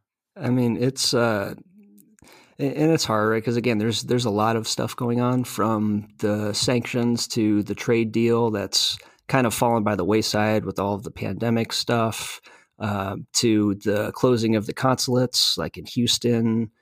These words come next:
um, China retaliating, closing one of the U S consulates in China,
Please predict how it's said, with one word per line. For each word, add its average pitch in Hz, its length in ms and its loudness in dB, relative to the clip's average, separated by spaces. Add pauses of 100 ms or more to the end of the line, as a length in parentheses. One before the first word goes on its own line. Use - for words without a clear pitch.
(200)
um, 98 320 -6
China 117 320 2
retaliating, 104 960 2
closing 101 320 -2
one 104 140 0
of 98 100 -4
the 98 100 -4
U 107 160 2
S 113 120 0
consulates 113 560 -2
in - 80 -16
China, 127 640 0